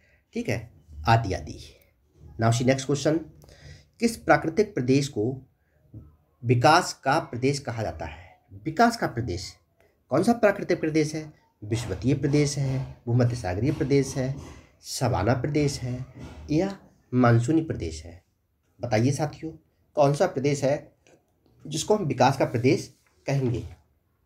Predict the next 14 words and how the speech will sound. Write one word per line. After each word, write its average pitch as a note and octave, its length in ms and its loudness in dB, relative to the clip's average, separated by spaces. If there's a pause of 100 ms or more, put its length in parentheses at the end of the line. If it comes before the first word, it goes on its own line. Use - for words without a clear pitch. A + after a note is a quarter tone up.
(840)
जी C3+ 160 2
हाँ C#3+ 100 4
साथियों, F2 360 -4 (1080)
देखिए B2 380 -2 (500)
विकास E3+ 500 6
कहाँ B2+ 220 -4
पर C3 120 -2
ज़्यादा A#2 220 0
होगा, F#2+ 320 -6 (460)
विकास D3+ 380 4
कहाँ B2+ 200 -4
पर F3+ 220 -2 (420)
ज़्यादा C3+ 240 4
होगा? F2+ 320 -2